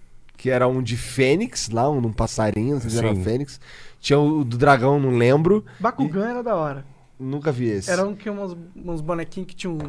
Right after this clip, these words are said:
Speaker 3: parecia um ovo com umas perninhas e eles explodiam. Cada um explodia de um jeito diferente.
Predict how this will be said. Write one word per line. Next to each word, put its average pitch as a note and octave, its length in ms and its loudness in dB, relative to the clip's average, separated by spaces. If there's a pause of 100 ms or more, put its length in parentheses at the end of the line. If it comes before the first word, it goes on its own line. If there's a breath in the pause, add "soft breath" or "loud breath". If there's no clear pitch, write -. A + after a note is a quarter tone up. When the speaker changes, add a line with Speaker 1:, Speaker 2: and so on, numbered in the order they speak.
(160)
Speaker 3:
parecia E3 260 -6
um G#3 140 -4
ovo G3 200 0
com G3 60 -12
umas G3 140 -6
perninhas F3 360 -6
e - 20 -2
eles F3+ 160 -6
explodiam. D3+ 680 -12 (180)
Cada F3 180 -6
um F#3 60 -6
explodia F3+ 360 -8
de F3 80 -10
um E3+ 60 -8
jeito D#3+ 140 -8
diferente. D3+ 520 -16